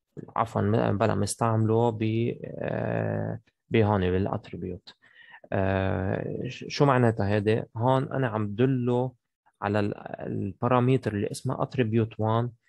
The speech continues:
اللي هي موجودة بقلب الكلاس. يعني عم بقول له السيلف، يعني الكلاس، الكلاس اللي أنا فيها، خد لي دوت، عم بعمل كول لبارامي-، attribute اللي هو attribute one.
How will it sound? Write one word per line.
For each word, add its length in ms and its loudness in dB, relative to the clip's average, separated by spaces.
اللي 220 4
هي 60 4
موجودة 500 2
بقلب 360 -2
الكلاس. 680 -8
يعني 140 -2
عم 140 0
بقول 180 4
له 60 2
السيلف، 720 2
يعني 400 -6
الكلاس، 920 -2
الكلاس 420 0
اللي 120 0
أنا 120 2
فيها، 460 2
خد 240 0
لي 360 4
دوت، 640 0
عم 160 -8
بعمل 300 0
كول 400 -4
لبارامي-، 920 -4
attribute 720 -4
اللي 260 -2
هو 440 0
attribute 460 -2
one. 240 -6